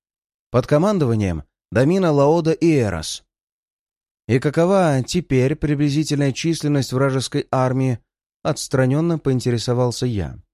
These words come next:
больше увлеченный тем, чтобы затянуть в эпицентр раскаленного торнадо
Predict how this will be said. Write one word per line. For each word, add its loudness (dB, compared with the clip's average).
больше 2
увлеченный 2
тем, 0
чтобы 0
затянуть 0
в -2
эпицентр -2
раскаленного 0
торнадо 0